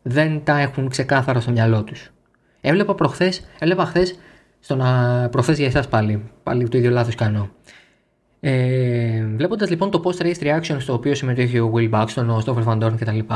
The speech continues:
γύρισε η κάμερα και έβλεπε τους, ε, υπεύθυνους της fia, τους αγωνοδίκες,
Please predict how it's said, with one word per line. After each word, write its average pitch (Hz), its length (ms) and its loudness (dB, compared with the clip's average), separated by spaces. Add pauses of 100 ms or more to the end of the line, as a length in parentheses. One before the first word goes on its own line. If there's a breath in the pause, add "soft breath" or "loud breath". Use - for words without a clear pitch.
γύρισε 208 300 -2
η - 20 -16
κάμερα 151 360 0
και 175 180 -2
έβλεπε 202 280 -2
τους, 165 240 0
ε, 135 160 2
υπεύθυνους 151 680 0 (640 soft breath)
της - 300 0
fia, 127 220 4
τους 160 100 -4
αγωνοδίκες, 117 800 0